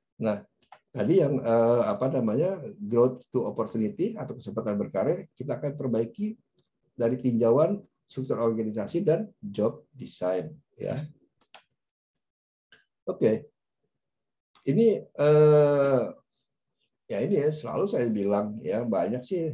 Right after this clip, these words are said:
eh, bahkan orang S D M sendiri, ya, praktisi S D M tuh,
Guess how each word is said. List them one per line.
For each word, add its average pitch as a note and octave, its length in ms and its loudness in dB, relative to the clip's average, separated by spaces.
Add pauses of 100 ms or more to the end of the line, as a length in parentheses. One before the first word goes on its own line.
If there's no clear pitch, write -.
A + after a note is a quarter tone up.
eh, G#2 1040 0 (1300)
bahkan A#2 400 -2
orang A2+ 240 0
S G2+ 240 -8
D A2 80 -4
M G#2+ 160 -6
sendiri, A2 480 -2
ya, C3+ 80 -4
praktisi - 400 -10
S - 80 -14
D G#2 160 -4
M A2 160 -2
tuh, F3 320 -6